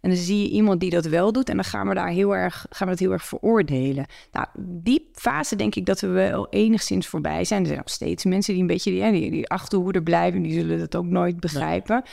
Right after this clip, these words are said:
Speaker 1: Maar ik denk met de nieuwe generatie die nu ook geld te besteden heeft en ook een stem in de media heeft,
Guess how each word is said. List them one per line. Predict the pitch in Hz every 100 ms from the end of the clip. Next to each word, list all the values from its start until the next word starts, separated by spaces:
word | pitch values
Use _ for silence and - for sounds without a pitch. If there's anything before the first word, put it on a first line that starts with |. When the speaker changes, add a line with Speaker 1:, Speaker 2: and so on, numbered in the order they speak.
| - - -
Speaker 1:
Maar | 170
ik | 165
denk | 170
met | 170
de | 160
nieuwe | 175 190 208
generatie | - 175 175 156 160 185 -
die | 160
nu | 151
ook | 147 151
geld | - - 226 233
te |
besteden | 196 - 196 190 185 175
heeft | 170 170 170 -
en | 147
ook | 147 156
een | 190
stem | - 233 233
in | 220
de |
media | 202 190 185 175 170
heeft, | 175 165 170 -